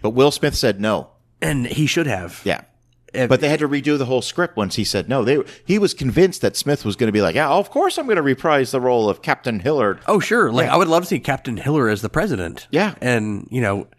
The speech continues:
Speaker 2: they could have gone in so many different directions from there and then just
Speaker 1: But what happens now is, I'm gonna go ahead and say it, the special effects in Independence Day, nineteen ninety-six, look better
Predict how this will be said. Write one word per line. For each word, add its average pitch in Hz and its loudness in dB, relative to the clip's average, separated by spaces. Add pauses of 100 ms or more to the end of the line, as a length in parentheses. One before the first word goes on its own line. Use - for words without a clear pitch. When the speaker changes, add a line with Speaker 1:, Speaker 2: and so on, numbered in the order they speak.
(400)
Speaker 2:
they 151 2
could 208 0
have 143 0
gone 127 0
in 101 -4
so - -2
many 127 -2
different 113 -6
directions 92 -4
from 87 -10
there 85 -6
and 92 -8
then 87 -8
just 90 -8 (220)
Speaker 1:
But 151 2
what 160 -2
happens 214 -2
now 147 -2
is, 92 0 (380)
I'm 190 4
gonna 240 -2
go 143 2
ahead 127 0
and 107 -6
say 208 0
it, - -4 (760)
the 131 0
special 196 -2
effects - -4
in 117 -2
Independence 139 -4
Day, 85 0
nineteen 117 -2
ninety-six, 110 -2 (340)
look 113 -2
better 131 2